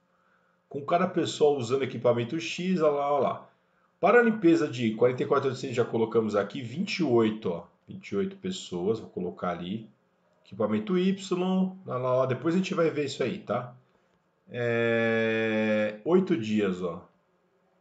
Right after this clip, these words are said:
Quantas horas? Depois a gente vai considerar esse negócio aí, que é o dobro, tá? Então aqui é o seguinte, ó.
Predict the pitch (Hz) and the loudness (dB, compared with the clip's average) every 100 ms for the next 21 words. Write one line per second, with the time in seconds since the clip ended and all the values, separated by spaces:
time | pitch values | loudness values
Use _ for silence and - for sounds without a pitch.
0 | _ _ _ _ _ _ _ _ 127 131 | _ _ _ _ _ _ _ _ -6 -2
1 | 135 113 95 80 - - - _ _ _ | -2 0 -2 -2 -6 -18 -20 _ _ _
2 | _ _ _ _ _ _ _ _ _ _ | _ _ _ _ _ _ _ _ _ _
3 | _ 117 208 - 147 190 175 139 143 127 | _ 8 8 8 2 4 4 2 -4 -2
4 | 156 - 165 - 120 113 143 123 120 135 | -2 -2 -8 -4 0 6 8 8 6 0
5 | 131 127 113 127 127 - 107 131 - - | -4 -6 2 2 2 -2 -2 -4 -6 -10
6 | - _ _ _ _ _ _ _ _ _ | -20 _ _ _ _ _ _ _ _ _
7 | _ _ _ 147 165 131 117 92 - - | _ _ _ 2 6 6 6 4 -4 -12
8 | _ _ _ _ _ _ - 98 117 - | _ _ _ _ _ _ 0 2 2 -4
9 | - _ _ _ _ _ _ _ _ _ | -20 _ _ _ _ _ _ _ _ _
10 | _ _ _ _ _ _ _ - - - | _ _ _ _ _ _ _ -4 -4 -4
11 | 156 - - 107 95 - | -8 -8 -8 -8 -8 -8